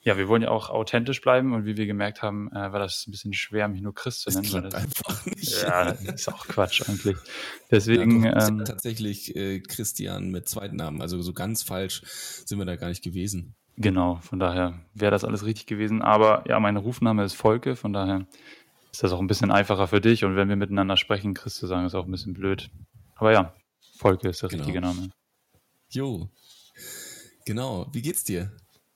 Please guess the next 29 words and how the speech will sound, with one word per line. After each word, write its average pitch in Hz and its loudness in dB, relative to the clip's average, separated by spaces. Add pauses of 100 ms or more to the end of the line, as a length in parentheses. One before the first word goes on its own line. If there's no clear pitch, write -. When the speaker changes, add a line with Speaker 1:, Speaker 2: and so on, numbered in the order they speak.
Speaker 2:
Was - -8 (360)
Speaker 1:
Ja, 131 8 (220)
alles 117 0
gut. 175 4 (220)
Ähm, 110 0 (280)
ja, 113 0
ich 104 0
hab 120 -6
dir 123 -4
schon 127 2
erzählt, 131 0
ne, 127 4
Umzugsstress 127 -2
gerade. 131 2
Ich - -20
bin 110 -6
ja 110 0
jetzt 104 -4
in 107 -4
eine 104 -4
neue 104 -2
Stadt - -6
gezogen. 110 2 (840)
Ähm, 95 2
hier 95 0
ist - -8
Land 98 0
unter 104 0
gerade. 95 -2